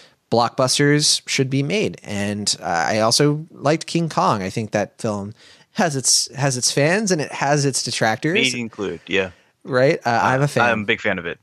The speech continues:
Speaker 2: Big fan, yeah.
Speaker 1: Yeah. I, I think that, I think that Jackson is an excellent filmmaker on the whole, and so I was really excited about this one. I, I was like, "Oh my goodness, Peter Jackson bringing World War One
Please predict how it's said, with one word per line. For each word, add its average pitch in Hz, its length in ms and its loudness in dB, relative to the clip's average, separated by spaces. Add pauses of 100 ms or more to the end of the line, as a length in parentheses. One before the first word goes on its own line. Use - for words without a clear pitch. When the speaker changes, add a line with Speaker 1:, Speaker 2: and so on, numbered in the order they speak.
(160)
Speaker 2:
Big 95 140 -6
fan, 87 320 -12
yeah. 87 140 -10 (160)
Speaker 1:
Yeah. 113 340 -2 (400)
I, 151 240 2
I 147 40 2
think 156 160 -2
that, 151 220 0
I 135 80 -2
think 160 140 0
that 147 80 0
Jackson 127 360 0
is 117 120 -2
an 123 80 -4
excellent 120 360 -2
filmmaker 117 480 -4
on 107 120 -6
the 101 80 -10
whole, 185 260 2
and 160 80 2
so 156 80 2
I 151 160 4
was 320 160 2
really 156 180 4
excited 220 260 2
about 117 160 0
this 104 120 -6
one. 107 100 -8
I, 131 120 4
I 107 120 2
was 127 120 0
like, 120 120 -2
"Oh - 140 -6
my 95 120 -6
goodness, 151 340 -4 (140)
Peter 143 220 -4
Jackson 117 420 -2 (520)
bringing 160 880 2
World 147 280 4
War 151 200 4
One 127 480 2